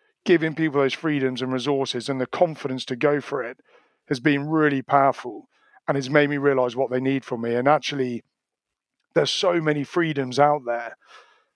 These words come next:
but you have to give people confidence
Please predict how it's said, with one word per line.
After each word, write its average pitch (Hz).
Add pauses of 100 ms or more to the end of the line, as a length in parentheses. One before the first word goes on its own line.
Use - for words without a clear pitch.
(400)
but 151
you 143
have 160
to -
give 131
people 127
confidence 127